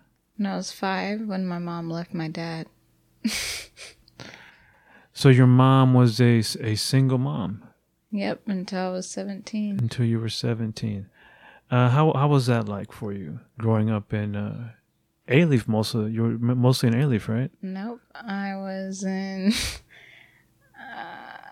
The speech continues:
Speaker 1: I was in Texas. I was in Houston, but I was in different areas. I was in Katy, Sugar Land, Fort Bend,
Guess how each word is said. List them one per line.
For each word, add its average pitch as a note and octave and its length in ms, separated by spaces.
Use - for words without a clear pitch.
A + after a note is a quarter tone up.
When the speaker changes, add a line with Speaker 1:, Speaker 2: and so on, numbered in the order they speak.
Speaker 1:
I F#3+ 140
was G3+ 160
in G3 240
Texas. F#3 540
I E3 80
was F3 120
in E3 120
Houston, F3 520
but F3 100
I - 60
was E3+ 180
in F3 160
different E3+ 520
areas. E3+ 600
I E3+ 140
was E3 200
in E3 580
Katy, G3+ 440
Sugar F#3 400
Land, F3+ 580
Fort - 380
Bend, F3+ 640